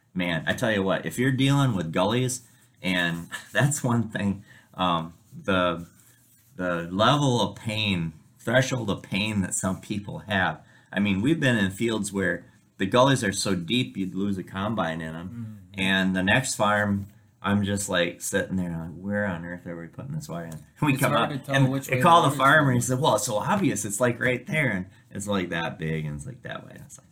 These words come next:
Speaker 1: "All right, we get a little waterway there." But, um, but yeah, why deal with that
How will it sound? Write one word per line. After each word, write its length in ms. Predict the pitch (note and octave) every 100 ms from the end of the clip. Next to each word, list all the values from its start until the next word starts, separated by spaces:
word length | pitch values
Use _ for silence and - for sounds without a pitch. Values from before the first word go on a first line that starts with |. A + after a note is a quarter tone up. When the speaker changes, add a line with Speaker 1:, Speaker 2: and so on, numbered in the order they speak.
| -
Speaker 1:
"All 80 |
right, 180 | E2 D2+
we 80 | E2
get 100 | E2+
a 40 |
little 220 | D#2+ D2+ D2
waterway 320 | C#2+ C#2 D2
there." 160 | D2+ D2 - - _
But, 320 | A2+ G2+ - -
um, 420 | F2+ E2 D2 D2 - -
but 180 | F#2+
yeah, 300 | - B2+ G#2+
why 680 | D#2+ C#2 G2 G#2+ A#2 A#2 A2 - - - - F#2+ F2+
deal 360 | G2+ G#2+ G#2
with 240 | F2+ E2+ -
that 480 | E2 E2 F2 G#2+